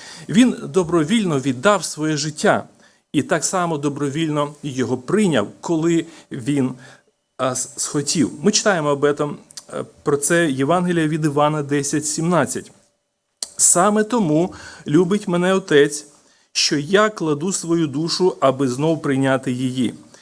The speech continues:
Ніхто не бере її від мене, але я сам віддаю її. Владу маю її віддати, і владу маю знов її прийняти. Цю заповідь я одержав від мого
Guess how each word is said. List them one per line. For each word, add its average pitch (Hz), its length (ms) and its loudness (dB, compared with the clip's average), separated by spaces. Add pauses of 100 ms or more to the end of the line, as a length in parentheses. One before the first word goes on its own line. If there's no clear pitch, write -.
(240)
Ніхто 202 480 4
не 214 160 6
бере 190 300 2
її 143 300 0
від 139 180 -2
мене, 165 440 0 (100)
але 160 280 2
я 143 160 2
сам 214 460 2 (120)
віддаю 151 640 -2
її. 143 520 -2 (680)
Владу 160 680 4
маю 214 540 4
її 160 420 -2
віддати, 165 640 2 (340)
і 175 140 0
владу 208 500 2
маю 147 440 4
знов 151 380 0
її 135 280 0
прийняти. 165 680 0 (400)
Цю 233 180 -2
заповідь 185 560 0
я 139 160 4
одержав 139 720 2
від 127 220 -4
мого 113 480 0